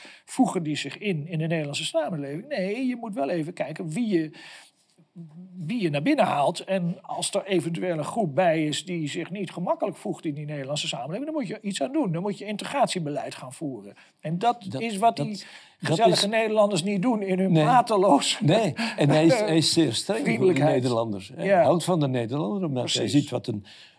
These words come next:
Speaker 2: een vriendelijk, lief volk het eigenlijk is. En
Speaker 1: Ja.
Speaker 2: dan schrijft hij hier, want je hebt daar een mooi stukje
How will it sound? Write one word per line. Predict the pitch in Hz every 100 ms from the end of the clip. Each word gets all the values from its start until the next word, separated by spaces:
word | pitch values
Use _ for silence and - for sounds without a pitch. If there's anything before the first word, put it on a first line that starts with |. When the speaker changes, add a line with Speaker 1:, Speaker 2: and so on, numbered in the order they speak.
| -
Speaker 2:
een | 139 117
vriendelijk, | 104 147 170 117 - -
lief | 131 - - -
volk | 92 120 285 -
het | 117
eigenlijk | - 110 101 101
is. | - 220
En | - 147
Speaker 1:
Ja. |
Speaker 2:
dan | 131
schrijft | - 165 160 156
hij | 123
hier, | 170 185
want | 131 120 - - -
je | 151
hebt | 139
daar | 139
een | 123
mooi | 135 139
stukje | - 143 127 190